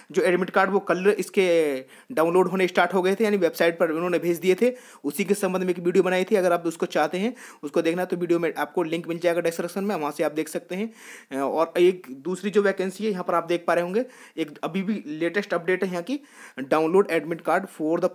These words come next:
post of accountant officer against advertise number टू बी एस ए दो हज़ार आपका बीस ए ओ, यानी असिस्टेंट अकाउंटेंट के जो आपके एडमिट कार्ड हैं वो भी यहाँ पर डाउनलोड होना स्टार्ट हो गए हैं।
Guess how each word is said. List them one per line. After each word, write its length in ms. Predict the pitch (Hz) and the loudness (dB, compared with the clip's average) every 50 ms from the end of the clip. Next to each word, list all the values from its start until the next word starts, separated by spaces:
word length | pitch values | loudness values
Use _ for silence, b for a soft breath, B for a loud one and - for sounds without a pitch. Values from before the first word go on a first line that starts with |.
| - | 0
post 160 | 151 160 156 - | -2 -2 0 0
of 280 | 175 180 180 - 156 147 | 0 0 0 -2 -6 -4
accountant 400 | - 151 147 139 139 151 175 202 - - - | -2 -2 -4 -2 -4 -4 -4 -6 -6 -4 -2
officer 380 | 143 135 - 143 - - 139 113 - - 123 131 139 131 - _ _ _ _ - 143 | -2 -2 -2 -4 -6 -4 -6 -6 -8 -12 -16 -14 -14 -14 -16 _ _ _ _ -4 -2
against 340 | 147 160 180 208 208 - - 220 - B B B B B B - | 2 2 2 2 2 -2 -6 -12 -12 B B B B B B -4
advertise 380 | 151 175 170 151 165 170 175 165 | -2 0 0 2 2 2 2 2
number 220 | 165 170 180 202 202 202 | 0 -2 -2 -4 -4 -4
टू 100 | - 190 | -6 -2
बी 120 | 180 190 165 | 0 2 4
एस 180 | 160 165 165 | 4 4 2
ए 60 | 208 180 | 0 0
दो 120 | 165 151 | 0 0
हज़ार 360 | 165 165 165 165 151 - - - | 0 2 2 2 2 0 -2 -4
आपका 280 | 147 143 - - 202 214 | -6 -6 -4 -2 -4 -4
बीस 460 | 202 160 143 170 170 156 - - 151 - - | -4 -6 -8 -6 -6 -6 -6 -8 -12 -10 -6
ए 140 | 151 139 131 | -4 -2 -2
ओ, 100 | 120 107 - B B B B B B B B | -2 -4 -8 B B B B B B B B
यानी 140 | 139 160 - | 0 0 0
असिस्टेंट 520 | - 175 175 - 175 - - 190 202 190 | 0 -2 -2 -4 -4 -4 -2 -2 -2 -2
अकाउंटेंट 960 | - 156 - 160 170 170 160 175 185 190 175 185 170 - - - 170 170 165 170 | -2 -4 -2 -2 -2 0 0 0 0 -2 -4 -8 -12 -10 -4 -2 -2 0 0 0
के 80 | 180 | 0
जो 120 | 175 185 - | 0 0 0
आपके 400 | 143 139 139 - - 214 226 247 247 - _ _ - - | -2 -2 -4 -2 0 0 0 0 0 -6 _ _ -12 -6
एडमिट 280 | 156 160 151 175 170 - | -6 -4 -4 -4 -4 -2
कार्ड 240 | - 165 151 151 196 | 0 2 2 2 2
हैं 60 | 202 | 2
वो 160 | 175 165 165 | 0 0 -2
भी 120 | 160 196 170 | -2 -2 -4
यहाँ 140 | 147 151 | -4 -4
पर 180 | - 208 - - - | -2 -2 -2 -2 -2
डाउनलोड 340 | 160 156 147 151 165 165 160 | -6 -4 -2 0 0 -2 -2
होना 280 | 147 147 175 226 - B B B B 147 | -4 -6 -6 -6 -8 B B B B -18
स्टार्ट 320 | - - 160 151 175 - - _ _ - | -12 -8 -6 -4 -4 -6 -8 _ _ -4
हो 80 | 165 147 | -2 -2
गए 120 | 147 139 | -2 -2
हैं। 240 | 135 127 104 - | -4 -6 -10 -14